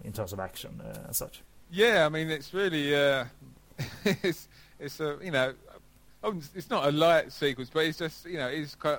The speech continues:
Speaker 2: quite a sort of a wow moment when he, uh, you know, when he sort of does his thing. 'Cause, I mean,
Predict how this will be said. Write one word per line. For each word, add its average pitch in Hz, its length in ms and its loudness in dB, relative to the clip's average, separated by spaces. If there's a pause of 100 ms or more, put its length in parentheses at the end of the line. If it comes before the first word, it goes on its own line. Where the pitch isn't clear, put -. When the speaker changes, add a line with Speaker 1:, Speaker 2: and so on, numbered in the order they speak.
Speaker 2:
quite 156 280 2
a 131 360 -2
sort 127 160 -12
of 123 60 -6
a 127 100 -2
wow 147 300 4
moment 135 440 -6 (560)
when 123 120 -12
he, 117 200 -6
uh, 107 300 -4
you 131 100 -14
know, 104 280 -14
when 113 120 -10
he 107 60 -6 (140)
sort 117 220 -12
of 104 60 -12
does 123 160 2
his 113 180 -10
thing. 135 340 2
'Cause, 110 200 -16 (400)
I 151 60 -4
mean, 151 380 0